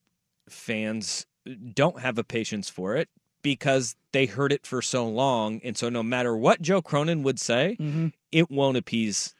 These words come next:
Speaker 1: th-, those fans.
Speaker 2: Yeah, no,
Speaker 1: It's
Speaker 2: you
Speaker 1: a longer road than what you want it to be.
Speaker 2: Yes.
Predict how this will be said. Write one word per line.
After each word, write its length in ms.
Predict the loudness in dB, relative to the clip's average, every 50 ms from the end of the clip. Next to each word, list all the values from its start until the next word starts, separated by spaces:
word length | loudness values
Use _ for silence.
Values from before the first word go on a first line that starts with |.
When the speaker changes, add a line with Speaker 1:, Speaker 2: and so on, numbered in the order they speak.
| _ -20 -20 -20 _
Speaker 1:
th-, 380 | -16 -12 -10 -8 -6 -6 -2 0
those 300 | 2 2 2 2 0 0
fans. 480 | 0 0 0 0 -4 -8 -14 -16 -18 -6 _
Speaker 2:
Yeah, 160 | 6 8 8 8
no, 40 | 8
Speaker 1:
It's 100 | 8 8
Speaker 2:
you 140 | 6 6 6
Speaker 1:
a 40 |
longer 840 | 6 4 4 6 6 6 6 4 2 4 4 6 6 6 4 2 0 -6 _
road 580 | -6 0 2 4 6 6 6 4 2 0 -4 -4
than 180 | -4 -2 -2 0
what 160 | -2 -2 -2
you 160 | -4 -4 -2
want 200 | -2 -2 -2 -4
it 140 | -4 -8 -10
to 100 | -12 -12
be. 280 | -10 -10 -10 -10 -12 -16 _ -2
Speaker 2:
Yes. 440 | -2 0 0 -2 -4 -4 -8 -14